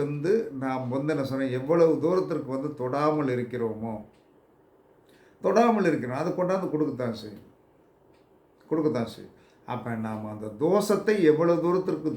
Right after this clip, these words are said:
தொடாமல் இருக்கிறோமோ, அதுதான் நம்மளுடைய கண்ணியம், கற்பு. கண்ணியம், கற்பு, இந்த எட்டாவது நட்சத்திரம். அதற்கு உண்டானதை வந்து என்ன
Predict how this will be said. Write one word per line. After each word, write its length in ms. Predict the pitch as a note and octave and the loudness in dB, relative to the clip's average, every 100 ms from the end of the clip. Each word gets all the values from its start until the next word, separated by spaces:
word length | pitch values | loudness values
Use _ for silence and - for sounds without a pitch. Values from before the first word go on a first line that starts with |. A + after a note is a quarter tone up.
| C#3 | -2
தொடாமல் 440 | C#3+ E3 E3+ D#3 C#3+ | 0 2 2 2 0
இருக்கிறோமோ, 520 | C3 B2 A#2 A2+ A2 G#2+ A#2 | 0 -2 -2 -2 -4 -4 -2
அதுதான் 400 | C#3+ D3+ E3 E3 C3+ | 0 2 0 0 -2
நம்மளுடைய 440 | B2+ B2 B2 C3+ F3 G#3 - _ _ _ _ _ B2 B2 A#2+ | -2 -2 0 0 0 -2 -10 _ _ _ _ _ -14 -6 0
கண்ணியம், 500 | C#3+ E3 F3 B2 G#2 - _ _ _ _ | 2 4 2 2 -2 -12 _ _ _ _
கற்பு. 380 | A#2+ A#2 - B2+ G#2+ - - A#2+ | -8 -8 -8 -10 -10 -12 -12 -4
கண்ணியம், 480 | D3 D3 E3 F3+ F#3 F#3 - | 0 0 2 0 0 -4 -4
கற்பு, 360 | A2+ A2+ D3+ D#3 D3+ - _ _ _ _ _ - - - | -4 -4 -2 -2 -4 -16 _ _ _ _ _ -20 -18 -2
இந்த 100 | C3 | 0
எட்டாவது 280 | B2+ B2+ A#2 G2+ | 2 2 0 -2
நட்சத்திரம். 400 | F#2+ - - _ _ _ - G2 | -10 -20 -20 _ _ _ -16 -8
அதற்கு 440 | A2+ G#2+ C3 - - A2+ | -8 -4 -4 -4 -10 -6
உண்டானதை 540 | C3+ D3+ E3+ D#3+ C3 B2 | 0 4 4 4 0 0
வந்து 200 | A2+ A2+ | 0 -2
என்ன 100 | A2 | -6